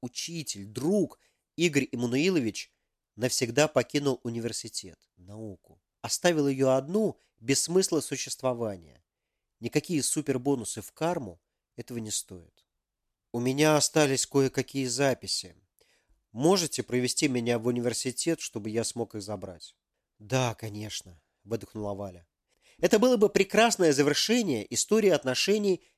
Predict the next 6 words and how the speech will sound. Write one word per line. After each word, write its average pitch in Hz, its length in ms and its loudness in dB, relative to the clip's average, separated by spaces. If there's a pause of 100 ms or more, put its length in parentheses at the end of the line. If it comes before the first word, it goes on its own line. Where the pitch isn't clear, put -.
Ярослава 131 640 4
Олеговича 135 680 2
Светлова 175 680 0 (340)
и 135 140 0
физико-технического 135 1200 -2
университета. 110 880 -6